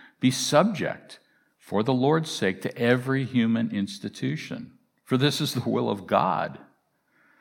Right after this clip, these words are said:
Don't people often struggle when they're under authority? But Christians must learn to be fruitful and productive under all kinds of authority.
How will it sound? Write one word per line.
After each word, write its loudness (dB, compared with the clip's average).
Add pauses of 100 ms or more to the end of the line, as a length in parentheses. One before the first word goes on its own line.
(600)
Don't -2
people -2
often 0
struggle -4 (760)
when -2
they're -2
under 0 (100)
authority? -6 (2250)
But -10
Christians -2
must -2
learn 4
to 0
be 0
fruitful 0
and 2
productive 0
under 2
all -2
kinds -2
of -6
authority. -8